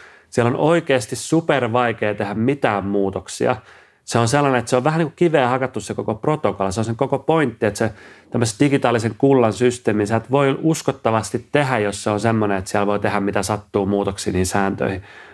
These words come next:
vaan sen sääntömuutokset on tosi tarkkaa harkittuja.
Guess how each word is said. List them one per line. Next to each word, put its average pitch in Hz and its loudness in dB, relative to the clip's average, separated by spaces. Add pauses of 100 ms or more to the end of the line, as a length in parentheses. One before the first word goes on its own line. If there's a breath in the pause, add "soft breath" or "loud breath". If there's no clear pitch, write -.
(140)
vaan 104 2
sen 107 0
sääntömuutokset 113 0
on 104 0
tosi 123 2
tarkkaa 104 0
harkittuja. 107 0